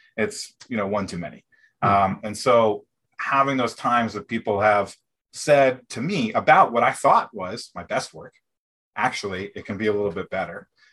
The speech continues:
Speaker 1: Um, and
Speaker 2: Hmm.
Speaker 1: here's some ways you can do that." Um, that is, you know, those editors aren't always gonna be with me, <laughs> right? So I
Speaker 2: Hmm.
Speaker 1: try to, uh, categorize a couple of the things that they,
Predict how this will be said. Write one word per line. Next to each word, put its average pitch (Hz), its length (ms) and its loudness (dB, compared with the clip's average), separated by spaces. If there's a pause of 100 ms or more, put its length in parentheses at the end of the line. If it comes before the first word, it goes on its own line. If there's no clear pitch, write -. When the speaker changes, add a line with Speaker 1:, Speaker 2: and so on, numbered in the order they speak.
(160)
Speaker 1:
Um, 95 280 2
and 113 40 -4
Speaker 2:
Hmm. 104 80 -2
Speaker 1:
here's 107 240 0
some 98 560 -4
ways 101 320 -2
you 95 100 -8
can 90 120 -8
do 101 180 -8
that." 82 280 -6 (380)
Um, 92 320 -2 (100)
that 139 380 4 (140)
is, - 280 -12 (380)
you 131 80 -6
know, 110 120 2
those 139 300 0
editors 147 220 2
aren't 135 140 4
always 120 180 0
gonna 117 120 0
be 120 100 -6
with 110 220 0
me, - 200 -10
<laughs> - 60 -14
right? 156 220 -2
So 123 220 4
I 117 200 4
Speaker 2:
Hmm. 104 40 -4
Speaker 1:
try 123 280 4
to, 110 220 0 (360)
uh, 101 240 -2 (120)
categorize 98 600 0
a - 20 -14
couple 104 260 -4
of 87 80 -8
the 90 80 -10
things 90 300 -10
that 90 140 -16
they, 87 260 -10